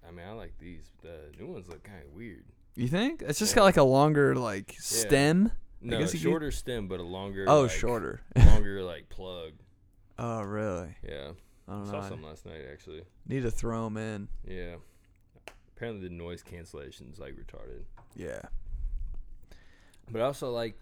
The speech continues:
Speaker 1: you know, not taking my AirPods out to be able to talk to people.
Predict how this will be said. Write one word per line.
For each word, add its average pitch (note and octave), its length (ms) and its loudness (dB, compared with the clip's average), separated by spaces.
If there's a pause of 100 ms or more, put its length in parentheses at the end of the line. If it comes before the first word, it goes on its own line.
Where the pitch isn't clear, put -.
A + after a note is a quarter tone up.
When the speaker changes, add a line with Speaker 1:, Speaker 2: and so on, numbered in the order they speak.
(100)
Speaker 1:
you G#2 140 -12
know, F#2+ 100 -10
not F2 400 -12
taking G2 400 -10
my F2 160 -12
AirPods E2+ 480 -10
out D#2+ 160 -14
to - 60 -20
be F2 80 -12
able D#2 140 -12
to - 60 -20
talk E2 200 -16
to - 60 -20
people. - 360 -10